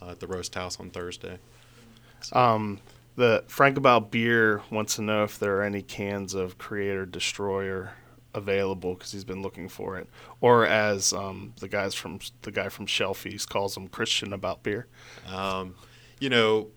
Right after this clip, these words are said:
Speaker 1: I always tell people, if you can't find our product, our product is available every day. Go to your local liquor store, uh, ask them for our product, and it could be, be to them by Friday. So.
Speaker 2: All right, so that's still available and out in the market?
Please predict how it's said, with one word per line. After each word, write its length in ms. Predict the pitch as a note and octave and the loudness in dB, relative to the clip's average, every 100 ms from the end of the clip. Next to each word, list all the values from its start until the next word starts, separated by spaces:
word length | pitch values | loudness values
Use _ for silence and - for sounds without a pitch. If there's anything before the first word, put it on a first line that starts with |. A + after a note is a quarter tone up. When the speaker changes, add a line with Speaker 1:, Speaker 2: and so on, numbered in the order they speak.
| - - | -10 2
Speaker 1:
I 120 | C3 | 4
always 180 | B2+ A#2+ | 4 0
tell 160 | A#2+ | 0
people, 380 | A#2 A#2+ A#2+ A2+ | 0 0 2 2
if 180 | G#2+ A#2 | 2 -2
you 80 | G2+ | -8
can't 460 | - A#2 G#2 - | -4 -2 -4 -8
find 300 | - G#2 G#2+ | -4 -2 0
our 60 | A2 | -2
product, 420 | A#2+ A2+ A2+ A2 | 0 0 0 -4
our 80 | G2+ | -6
product 420 | - G#2 F#2+ - | -2 -2 -2 -8
is 260 | - G2 F#2 | -8 -6 -6
available 520 | F2 F2 F2 E2+ E2+ | -4 -2 -4 -6 -10
every 180 | E2 E2+ | -10 -10
day. 300 | F2 E2+ E2 | -10 -10 -10
Go 180 | E2 E2+ | -10 -10
to 120 | F2 | -10
your 100 | E2 | -10
local 260 | E2+ E2 E2+ | -12 -12 -14
liquor 240 | E2+ - | -14 -12
store, 580 | F2 - F2 F2 E2+ E2+ - F2+ | -12 -10 -8 -8 -10 -12 -16 -14
uh, 280 | E2+ E2 E2+ | -12 -12 -10
ask 240 | F2+ F2 | -8 -8
them 160 | - E2 | -12 -14
for 160 | - E2+ | -10 -10
our 100 | E2 | -10
product, 480 | F#2 E2+ E2 D#2+ | -10 -8 -10 -12
and 120 | F2 E2 | -14 -14
it 100 | - | -16
could 140 | F2 | -16
be, 160 | F2 D#2+ _ - F#2+ | -16 -18 _ -14 -4
be 160 | G#2 | -4
to 120 | G2+ F2+ | -2 -4
them 220 | F2+ F2 | -6 -4
by 140 | E2 | -8
Friday. 400 | - F2+ F#2 - - | -6 -8 -8 -12 -18
So. 180 | - - | -16 -6
Speaker 2:
All 100 | A2+ | -4
right, 140 | G2 | -2
so 140 | - A#2 | 0 4
that's 240 | A2+ A2+ | 4 4
still 460 | - A#2 G#2 G2+ F#2 - | 4 4 4 2 -2 -6
available 580 | A2+ G#2+ G#2 G2+ G2 G2 | -4 4 6 6 2 -2
and 100 | G2 | 0
out 200 | G2 G2 | 0 0
in 100 | G2 | -2
the 60 | G2 | -4
market? 480 | G2 G#2 - A#2+ | -2 -2 -2 -6